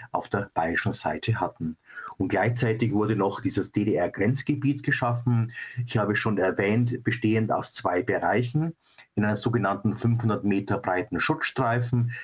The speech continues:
im Anschluss an die Grenzlinie, also sozusagen, äh, von D-D-R-Seite aus gesehen vom Tannbach,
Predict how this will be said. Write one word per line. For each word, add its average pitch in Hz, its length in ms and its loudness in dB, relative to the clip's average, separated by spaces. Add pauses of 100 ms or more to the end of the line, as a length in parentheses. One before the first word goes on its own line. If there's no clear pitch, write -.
(140)
im 107 200 2
Anschluss 139 420 0
an 127 160 2
die 127 100 2
Grenzlinie, 117 760 2
also 113 180 0
sozusagen, 98 800 0 (400)
äh, 98 440 2 (200)
von - 160 -4
D-D-R-Seite 110 800 2
aus 120 160 0
gesehen 110 380 0
vom 98 240 -4
Tannbach, 120 600 0